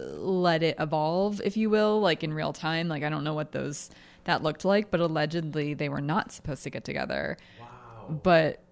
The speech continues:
Speaker 1: Rob Reiner started seeing the world in rose-colored love glasses and,
Speaker 2: Oh.
Speaker 1: like, Lolita-style heart glasses and wanted them to get together, and that's why they ended up together.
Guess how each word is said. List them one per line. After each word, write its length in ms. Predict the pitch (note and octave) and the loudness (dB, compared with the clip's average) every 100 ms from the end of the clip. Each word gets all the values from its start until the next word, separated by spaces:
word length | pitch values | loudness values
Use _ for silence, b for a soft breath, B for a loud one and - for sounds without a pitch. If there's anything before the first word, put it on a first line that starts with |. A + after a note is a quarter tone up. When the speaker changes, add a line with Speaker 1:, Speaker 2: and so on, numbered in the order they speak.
| - D#3+ | -6 4
Speaker 1:
Rob 260 | E3 E3 | 6 6
Reiner 320 | E3 D#3+ D#3+ | 4 4 2
started 320 | E3 D#3 D#3+ D#3+ | 0 2 0 2
seeing 260 | F#3 F#3+ | 2 4
the 60 | F#3+ | 6
world 220 | E3+ D#3+ | 6 4
in 80 | D#3 | 4
rose-colored 760 | D#3 D#3 D#3 E3+ D#3 D#3 D#3 D3+ | 0 -2 -2 -2 0 -2 -2 -2
love 220 | D#3+ D#3+ | -2 -2
glasses 840 | D3+ D3+ C#3+ - C3 C3+ D3 - - - - - | -4 -4 -2 -2 -2 -4 -4 -6 -8 -20 -8 0
and, 420 | D#3+ D3+ D3 D3 D3+ | 2 4 2 2 0
Speaker 2:
Oh. 40 | E3 | 2
Speaker 1:
like, 180 | E3 | 4
Lolita-style 880 | F3+ F#3+ F3+ F#3 F3+ E3+ E3 D#3+ D3 C#3 | 6 6 6 8 8 6 2 2 2 -2
heart 280 | F#3+ F3 | 0 0
glasses 680 | - D3 C#3 - C3+ C#3 D#3+ - | 0 -2 -2 -4 -4 -4 -6 -4
and 420 | D#3+ D3+ D3+ C3+ | -2 -2 -2 -2
wanted 260 | D#3 D3+ D3 | -2 -2 -4
them 200 | D3+ D#3 | -4 -4
to 120 | D#3 | -4
get 140 | D#3 | -4
together, 340 | F#3 G3 C4 G#3+ | 0 2 4 4
and 140 | F3 | 4
that's 320 | D#3+ - - | 2 -2 -2
why 200 | D#3 D#3 | 0 2
they 120 | D3+ | 0
ended 220 | D#3 D#3 D3+ | 0 -2 -4
up 120 | - | -6
together. 400 | E3+ E3+ D#3 | -4 -4 -4